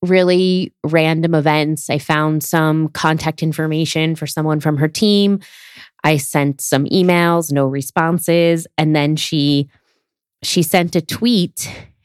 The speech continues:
about it to, she didn't send it to anyone. <laughs> She posted a tweet. She tweeted. <laughs>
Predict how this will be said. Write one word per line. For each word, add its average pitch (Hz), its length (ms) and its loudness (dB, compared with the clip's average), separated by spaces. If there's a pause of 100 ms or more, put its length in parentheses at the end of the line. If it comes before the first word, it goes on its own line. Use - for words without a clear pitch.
(280)
about 170 420 2
it 151 280 -2
to, 151 500 0 (640)
she - 160 -4
didn't 147 160 0
send 147 200 0
it 139 60 2
to - 120 -4
anyone. 131 260 0
<laughs> - 80 -2
She 196 100 2
posted - 880 0
a 196 100 0
tweet. 214 680 -2 (720)
She 254 160 0
tweeted. 233 640 2
<laughs> - 680 -4